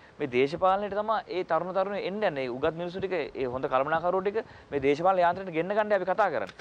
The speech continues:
ඒතකොට ඒක අපේ පක්ෂවල විතරක් ලඝු, ලඝු වෙච්ච දෙයක් නෙමෙයි. මං මේ අනිත් පක්ෂවලුත් ඉල්ලා හිටීමක් කරනවා. ඒක, ඒකට උදව් කරන්න කියලා ඒ කාර්යයට. ඒතකොට අපි අන්නේ, අපි, අපිට අවශ්‍ය අන්නේ වගේ පිරිස් කියන්නේ එහෙම පිරිස් ගෙනාවොත් අපිට තේරෙයි ඇත්තටම දේශපාලනය මොනවද කරන්න ඕනේ කියලා. බොරුවට නිකන් සද්ද දාලා මේ, මේ එක එකව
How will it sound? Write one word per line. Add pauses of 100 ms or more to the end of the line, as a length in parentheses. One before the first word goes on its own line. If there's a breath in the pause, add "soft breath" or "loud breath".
(140 loud breath)
ඒතකොට
ඒක
අපේ
පක්ෂවල
විතරක්
ලඝු,
ලඝු
වෙච්ච
දෙයක්
නෙමෙයි.
මං
මේ
අනිත්
පක්ෂවලුත්
ඉල්ලා
හිටීමක්
කරනවා.
ඒක, (200)
ඒකට
උදව්
කරන්න
කියලා
ඒ
කාර්යයට. (220 loud breath)
ඒතකොට
අපි
අන්නේ, (120)
අපි,
අපිට
අවශ්‍ය
අන්නේ
වගේ
පිරිස්
කියන්නේ
එහෙම
පිරිස්
ගෙනාවොත් (340 loud breath)
අපිට
තේරෙයි
ඇත්තටම
දේශපාලනය
මොනවද
කරන්න
ඕනේ
කියලා. (240 loud breath)
බොරුවට
නිකන්
සද්ද
දාලා
මේ,
මේ
එක
එකව